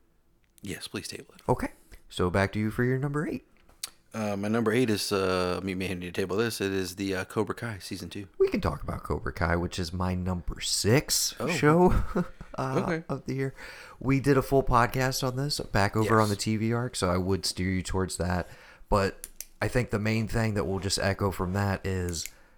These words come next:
Speaker 2: we were completely blown away by the first season.
Speaker 1: Yes.
Speaker 2: And there was a certain amount of, like, there's no way they can do this again to the
Speaker 1: <laughs>
Speaker 2: same level. But they did, and they elevated because, again, they hit all the s-,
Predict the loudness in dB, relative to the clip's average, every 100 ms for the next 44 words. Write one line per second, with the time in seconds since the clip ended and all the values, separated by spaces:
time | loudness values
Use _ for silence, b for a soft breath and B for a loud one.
0 | B -20 _ _ _ _ 0 4 6 4
1 | 6 8 8 8 8 8 8 6 6 6
2 | 2 0 -4 -12 4 6 6 4 2 2
3 | 0 -2 -2 0 0 0 2 2 4 4
4 | 4 2 4 6 4 2 2 2 2 0
5 | -2 -2 -2 -2 0 0 6 8 8 6
6 | 2 4 2 0 -2 -2 -2 -2 -4 0
7 | 2 2 0 -2 -4 -2 0 0 0 -2
8 | -6 -6 0 2 4 2 2 0 0 -2
9 | -2 -6 -10 -12 B B B B -2 0
10 | -4 2 6 8 8 6 2 -4 -4 -2
11 | -2 -2 0 2 2 0 -4 -4 -6 -6
12 | -4 -4 -4 -2 0 0 -2 b b b
13 | b -14 -6 -4 2 6 6 6 2 0
14 | -8